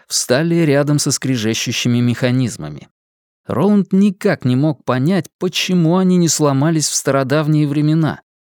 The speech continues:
Большая часть оборудования стояла на ржавых металлических основаниях, но он видел и гигантскую вращающуюся колонну, блестящую от нефти,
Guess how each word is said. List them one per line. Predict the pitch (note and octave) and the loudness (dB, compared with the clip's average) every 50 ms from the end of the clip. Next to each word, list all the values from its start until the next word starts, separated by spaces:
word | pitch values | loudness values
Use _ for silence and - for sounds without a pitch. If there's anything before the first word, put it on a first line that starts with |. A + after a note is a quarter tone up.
| _ _ _ - | _ _ _ -8
Большая | - F#2 F#2+ C3 E3+ F3 - - F#3 | -4 0 0 0 0 2 0 0 0
часть | E3 - F3+ E3+ D#3+ - | 2 2 0 0 0 0
оборудования | E3 D3 D3+ C#3+ C#3 D3 D3+ D3+ D#3 D#3+ E3 D#3+ D#3 D3 | 0 2 2 2 2 2 2 2 2 2 2 2 2 0
стояла | - - - C3 B2+ C3 C3+ D3 D3+ D3 | 0 0 0 0 2 2 2 2 2 2
на | D3 D3 B2+ | 2 2 0
ржавых | A2+ G2+ G#2 A#2 C3+ D3 - - | -2 -2 -2 -2 -2 -2 -2 -4
металлических | D3 C#3 - C#3 B2+ A#2+ C3 B2+ - - - D3 - | -2 -2 0 0 0 0 -2 -4 -4 -4 -6 -6 -4
основаниях, | D#3 C#3+ - D#3 D3 D3 D3+ F3 F3+ C3+ F2+ C#2 B1+ - - _ _ _ - - - - | -4 -2 -2 0 0 0 0 0 0 -2 -4 -6 -10 -14 -20 _ _ _ -20 -16 -6 -2
но | G2+ A2 G#2+ | 0 0 2
он | A#2+ B2 | 2 2
видел | B2 A#2 C3 C3+ A#2+ B2+ B2+ C3 | 2 2 0 0 2 2 2 2
и | A#2+ | 0
гигантскую | A2+ B2 A#2 A2+ A2+ A2+ B2 B2 - - - C#3 C3+ C3 | 0 0 0 0 0 0 0 -2 -4 -4 -2 -2 0 0
вращающуюся | A#2 A2+ A#2 A2+ - - - A#2+ B2+ C#3 C3+ - - C#3 C#3 C3+ - - B2+ | 0 0 0 0 -2 -2 0 0 0 0 -2 -2 -2 -2 -2 -2 -2 -4 -4
колонну, | - - C3 C3 D3 E3+ F3 C#3+ F#2 D2 A#1+ - - - | 0 0 0 2 2 0 0 0 -2 -4 -8 -12 -14 -8
блестящую | - A#2 C3+ C3+ A#2 - - - B2 A#2+ A2+ - - - A#2+ A2+ | -4 -2 0 0 0 -2 -2 -2 -2 -2 -2 -2 -2 -2 0 -2
от | A2 - - | -2 -2 -2
нефти, | C#3+ D#3 C3+ - - - - C#2+ - | -2 -2 -2 -4 -6 -12 -14 -14 -16